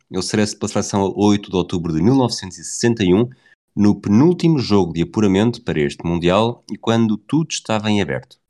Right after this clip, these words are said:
A Inglaterra tinha cinco pontos, Portugal três e o Luxemburgo zero. Havia um Inglaterra-Portugal na última jornada,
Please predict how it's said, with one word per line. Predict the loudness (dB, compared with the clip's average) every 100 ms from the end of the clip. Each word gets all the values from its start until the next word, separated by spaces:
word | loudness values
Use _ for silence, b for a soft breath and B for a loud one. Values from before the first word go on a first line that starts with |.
| 0
A |
Inglaterra | 2 2 0 -2 -2
tinha | -6 -4 -4
cinco | -4 -6
pontos, | -2 0 0 -4 -16 B _ _ -12
Portugal | -6 0 0
três | 0 0 -2 -4 -10
e | -4 0
o | 0
Luxemburgo | -2 -4 -2 0 -2 -4
zero. | -4 -4 -6 -12 _ _ -2
Havia | 2 4
um | 4
Inglaterra-Portugal | 2 2 -2 -4 -8 -2 0
na | 2
última | 0 0 -4
jornada, | -4 -2 0 0 -4